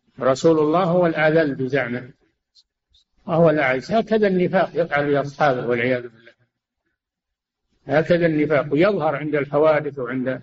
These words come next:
يظهر النفاق، ولو أراد صاحبه أن يكتمه فإنه يظهر عند الأحداث وعند، "ليخرجن الأعز منها"، أي من المدينة، "الأذل".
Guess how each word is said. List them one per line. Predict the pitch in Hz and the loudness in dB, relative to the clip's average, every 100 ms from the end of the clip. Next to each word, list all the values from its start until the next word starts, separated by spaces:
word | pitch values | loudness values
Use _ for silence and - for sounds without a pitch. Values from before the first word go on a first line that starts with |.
| - | -6
يظهر | 196 226 151 139 | -2 0 0 0
النفاق، | 143 139 147 110 - _ _ _ _ _ _ _ _ - | -2 -2 -2 -4 -10 _ _ _ _ _ _ _ _ 0
ولو | 190 226 214 | 2 4 2
أراد | 208 202 180 | 2 0 -2
صاحبه | - 170 170 165 156 151 | -2 -4 -2 -4 -2 0
أن | 151 | 0
يكتمه | 160 156 185 190 156 - _ _ _ _ _ - | -2 -4 -4 -4 -6 -12 _ _ _ _ _ -4
فإنه | 151 165 165 165 | 0 4 4 4
يظهر | 180 160 117 110 - | 2 0 -6 -14 -8
عند | 135 | -4
الأحداث | 131 135 135 135 143 139 | -2 -4 -2 2 2 0
وعند، | 127 123 120 113 - _ _ _ - | -6 -6 -6 -6 -10 _ _ _ 2
"ليخرجن | 156 170 165 160 170 165 | 4 4 2 2 4 4
الأعز | 156 156 143 139 175 185 202 - _ _ - | 2 0 0 -2 -2 0 0 -2 _ _ -6
منها"، | 160 165 139 151 156 - - | 0 2 2 0 0 -6 -4
أي | 147 | 0
من | 151 | 2
المدينة، | 151 139 127 131 185 190 170 | 2 2 0 0 0 2 2
"الأذل". | 147 143 139 143 127 | 0 0 0 0 -2